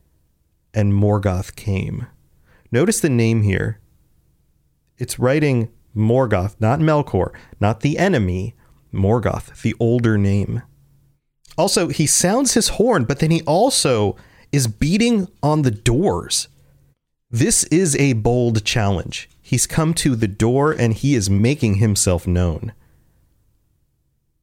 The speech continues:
The next passage says, "That was the last time in those wars that he passed the doors of his stronghold,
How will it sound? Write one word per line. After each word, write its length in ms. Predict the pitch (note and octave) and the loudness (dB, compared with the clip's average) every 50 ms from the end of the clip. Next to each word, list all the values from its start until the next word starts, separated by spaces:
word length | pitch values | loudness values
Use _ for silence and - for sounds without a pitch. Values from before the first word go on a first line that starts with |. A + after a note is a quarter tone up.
| _ _ _ _ _ _ _ _ _ _ _ | _ _ _ _ _ _ _ _ _ _ _
The 80 | - G#2+ | -2 -2
next 180 | A#2+ D3 - | 0 0 0
passage 420 | - - G2 F2+ - - F2 - - | -2 -2 -2 0 -2 -2 -4 -4 -4
says, 380 | - F2 E2 E2+ E2+ - - _ _ _ _ _ _ _ _ _ _ _ _ _ _ _ _ - | -4 -2 -2 -2 -2 -4 -8 _ _ _ _ _ _ _ _ _ _ _ _ _ _ _ _ -6
"That 280 | - A2 B2+ F3+ - G#3 | -2 -2 0 0 0 0
was 200 | G3 E3+ - - | -2 -2 -2 0
the 120 | - B2+ | -2 0
last 460 | A2 G#2 G2+ G2+ A2+ C#3+ D3+ - - | 2 2 2 2 2 0 0 -2 -6
time 360 | - - A#2 A2+ G#2+ G#2+ G2+ G2 | -2 -2 0 2 2 2 2 0
in 140 | F#2 F2 | 0 0
those 300 | F2 F#2+ F#2+ G2 F2+ - | 0 2 2 2 0 0
wars 600 | G2 F2+ F2+ F2 E2 D#2+ D2+ D2 D#2+ F2 - - - _ _ | 0 0 0 0 0 0 -2 -4 -4 -6 -8 -10 -12 _ _
that 180 | - G2+ F#2 | -4 -4 -4
he 160 | - - G#2 G2 | -2 -2 -4 -2
passed 580 | - - - A2 G#2+ A2 G#2+ - - - - _ _ _ _ _ _ _ _ - | -2 -2 0 0 0 0 -2 -4 -8 -10 -12 _ _ _ _ _ _ _ _ -10
the 80 | - F2 | -8 -4
doors 380 | F2+ F#2+ F2+ F#2 G2 G2+ - | 0 0 2 2 2 2 0
of 120 | G#2 F2+ - | -2 -2 -2
his 100 | G2 - | -2 -2
stronghold, 680 | - - - F2 E2+ D#2+ D#2 E2 F2 - - - - | -2 -4 -4 -4 -2 -2 -4 -6 -8 -8 -10 -10 -14